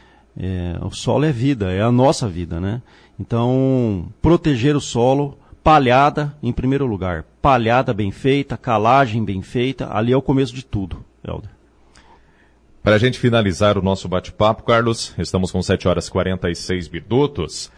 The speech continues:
Speaker 2: Claro que tudo isso é uma somatória de um trabalho que seja acompanhado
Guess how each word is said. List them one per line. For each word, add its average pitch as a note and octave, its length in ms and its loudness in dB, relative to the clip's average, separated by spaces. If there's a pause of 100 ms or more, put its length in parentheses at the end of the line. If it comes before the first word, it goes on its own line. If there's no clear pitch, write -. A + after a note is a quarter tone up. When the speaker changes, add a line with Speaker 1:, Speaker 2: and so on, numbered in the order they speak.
Speaker 2:
Claro C3 240 0
que A#2+ 120 -10
tudo A2 260 -4
isso A#2+ 180 -6
é - 20 -4
uma G2+ 120 -2
somatória G2+ 840 -2 (240)
de G2+ 120 0
um B2 60 0
trabalho A2 680 -2 (360)
que B2 120 -2
seja G#2 360 -2
acompanhado G#2+ 720 0